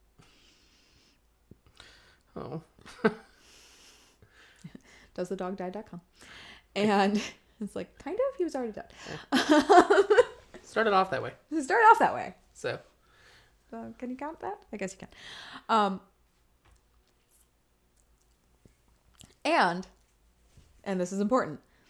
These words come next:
Speaker 2: the cadaver fridge.
Speaker 1: Yep.
Speaker 2: In which there is only one cadaver.
Speaker 1: Mm-hmm.
Speaker 2: Because as Frank puts it,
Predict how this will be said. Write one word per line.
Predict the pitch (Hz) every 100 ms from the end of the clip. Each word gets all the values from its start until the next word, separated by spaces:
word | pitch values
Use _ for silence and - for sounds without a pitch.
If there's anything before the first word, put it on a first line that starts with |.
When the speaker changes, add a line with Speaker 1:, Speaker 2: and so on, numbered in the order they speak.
| _ _ _ _ _ _ _ _ _ -
Speaker 2:
the | 180 208
cadaver | 208 214 185 185 220 175 156
fridge. | - - - - - - - - _ _
Speaker 1:
Yep. | 160 160 - _ _ _ _ _ _ _ _ _
Speaker 2:
In | 208 202
which | 208 208 -
there | 208 202
is | 196 190 - -
only | 311 320 285
one | 247 226
cadaver. | 180 - 90 196 _ -
Speaker 1:
Mm-hmm. | 143 165 _ _ _ _ _ -
Speaker 2:
Because | 233 240 196 190
as | 185
Frank | 214 202 202
puts | 190 190
it, | 175